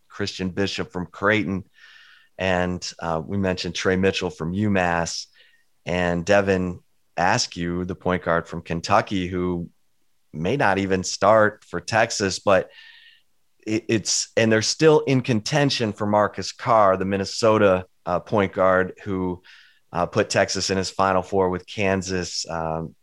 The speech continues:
and Kentucky. And so, you know, we'll see, uh, whether they get Marcus Carr or not, it's already been a phenomenal rebuild for,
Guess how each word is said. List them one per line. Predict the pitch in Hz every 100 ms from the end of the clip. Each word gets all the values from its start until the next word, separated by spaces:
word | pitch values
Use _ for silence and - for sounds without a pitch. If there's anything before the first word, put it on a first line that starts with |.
| _
and | - 82 82 80 -
Kentucky. | - 80 - 98 - 104 92 - _ - - _ _ _
And | 90 90 90 90 85 80
so, | - - - 123 107 107 - _ _
you | - 156
know, | 113
we'll | 110 123 131
see, | - 156 113 95 - 62 - _ _
uh, | - 98 90
whether | 87 120 139
they | 123
get | 120 110
Marcus | 113 101 101
Carr | - 110 101
or | - 101 92
not, | 104 117 98 87
it's | 92 - - -
already | 107 101 98 107 110 101
been | 98 95
a |
phenomenal | 87 95 92 92 95 90 87 - - _ _ _ -
rebuild | 95 107 143 107 87 85 98 110 - _ -
for, | 98 95 90 90